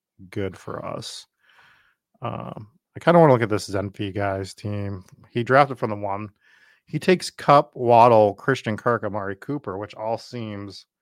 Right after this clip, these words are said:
relatively fine. Clyde Edwards at five, T J Hawkinson, Melvin Gordon at seven. I mean, I wouldn't, but I get it. I guess he wasn't doing anything too crazy until Geno Smith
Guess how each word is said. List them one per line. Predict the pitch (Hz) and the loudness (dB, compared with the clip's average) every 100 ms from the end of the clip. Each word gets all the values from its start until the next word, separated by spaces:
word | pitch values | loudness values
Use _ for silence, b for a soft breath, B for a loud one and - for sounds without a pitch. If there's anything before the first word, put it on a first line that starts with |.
| _ _ _ - | _ _ _ -14
relatively | 110 110 139 - 113 104 | -4 -2 -2 -6 -12 -12
fine. | 101 95 95 98 | -16 -10 -8 -8
Clyde | 110 110 123 | -4 0 0
Edwards | 127 110 101 | 0 -4 -8
at | 92 _ | -12 _
five, | 101 90 92 98 | -10 -8 -8 -12
T | - | -16
J | 120 110 | -14 -14
Hawkinson, | 92 101 101 95 98 90 95 _ _ _ _ _ _ _ _ 107 | -12 -14 -16 -18 -16 -14 -16 _ _ _ _ _ _ _ _ -2
Melvin | 110 131 131 | 0 0 0
Gordon | 110 113 113 | 0 0 0
at | 101 - | -4 -10
seven. | - 113 101 104 101 | -6 -4 -4 -6 -8
I | - | -10
mean, | 107 98 | -12 -10
I | 98 104 | -8 -8
wouldn't, | 101 110 110 110 | -8 -8 -8 -10
but | 110 | -12
I | 101 92 _ | -14 -18 _
get | 98 101 | -10 -8
it. | 95 98 _ _ - | -8 -14 _ _ -14
I | |
guess | 113 156 | -12 -10
he | 240 | -10
wasn't | 254 180 151 | -8 -6 -2
doing | 139 | -2
anything | 127 120 104 | -2 -2 -6
too | - 127 | -4 -4
crazy | 117 104 98 101 | -2 -4 -4 -10
until | 95 98 | -10 -10
Geno | 90 98 92 | -10 -12 -12
Smith | - 104 107 _ | -12 -12 -14 _